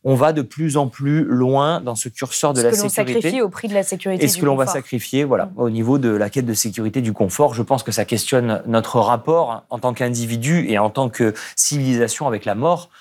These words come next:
Speaker 1: Euh, alors moi, je suis pas un trompe-la-mort.
Speaker 2: Mm.
Speaker 1: Euh, je vais pas prôner, euh, le risque, le risque absolu.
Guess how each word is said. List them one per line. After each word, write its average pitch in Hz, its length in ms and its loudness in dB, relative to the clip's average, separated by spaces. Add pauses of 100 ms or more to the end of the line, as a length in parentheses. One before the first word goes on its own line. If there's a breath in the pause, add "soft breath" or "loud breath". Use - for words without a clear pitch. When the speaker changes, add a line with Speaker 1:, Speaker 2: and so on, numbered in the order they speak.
(320 loud breath)
Speaker 1:
Euh, 110 280 4
alors 113 200 2
moi, 131 80 0
je 110 100 -2
suis 101 160 -4
pas 123 140 -2
un 107 100 2
trompe-la-mort. 110 600 0 (240 loud breath)
Speaker 2:
Mm. 214 60 -4
Speaker 1:
Euh, 110 240 0
je 104 100 0
vais 123 100 4
pas 113 140 2
prôner, 135 680 0
euh, 110 400 0
le 120 160 2
risque, 123 300 -2
le 110 340 0
risque 117 340 -4 (240)
absolu. 156 600 -2